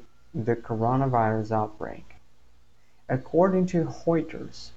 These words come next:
reduced meat output from the shutdowns threatens to lighten supplies of certain products at a time when demand is rising at grocery stores.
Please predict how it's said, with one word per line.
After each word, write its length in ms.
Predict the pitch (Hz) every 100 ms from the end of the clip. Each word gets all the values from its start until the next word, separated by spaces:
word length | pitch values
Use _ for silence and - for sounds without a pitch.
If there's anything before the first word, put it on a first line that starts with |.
| - - - - -
reduced 540 | 127 123 175 196 -
meat 400 | 143 131 127 - -
output 520 | 156 156 - 156 -
from 260 | - 147 135
the 80 | 127
shutdowns 1080 | - - - 147 147 - 123 120 123 - - -
threatens 520 | 135 139 - 143 135 -
to 160 | 131
lighten 680 | 117 117 123 156 - 180 185
supplies 680 | 180 160 - 135 120 120 120
of 120 | 117
certain 460 | - - - - 170
products 600 | 165 110 107 107 107 - - - - -
at 100 | 123
a 100 | 123
time 540 | - - 143 147 151
when 320 | 135 135 131 -
demand 480 | 123 120 120 143 160
is 240 | 160 135 135
rising 440 | 147 151 120 107
at 180 | 107 -
grocery 380 | 113 - 107 107
stores. 600 | - 113 - - -